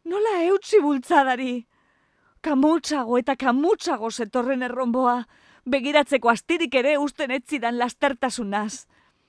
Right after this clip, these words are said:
Erdialdea, jakina, ura baitzen zabalerarik handiena, amildegi irekiaren gain gainera zetorren. Atzera egin nuen,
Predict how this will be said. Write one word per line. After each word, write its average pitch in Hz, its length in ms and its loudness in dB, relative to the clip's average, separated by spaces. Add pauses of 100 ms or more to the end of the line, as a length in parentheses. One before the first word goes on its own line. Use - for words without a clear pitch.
(880)
Erdialdea, 226 840 -2 (200)
jakina, 240 580 -4 (800)
ura 285 240 2
baitzen 220 440 0
zabalerarik 220 800 -6
handiena, 220 640 -4 (400)
amildegi 269 680 -2
irekiaren 254 540 -2
gain 294 260 2
gainera 208 400 -2
zetorren. 214 680 -8 (1500)
Atzera 240 380 2
egin 220 240 -2
nuen, 226 340 0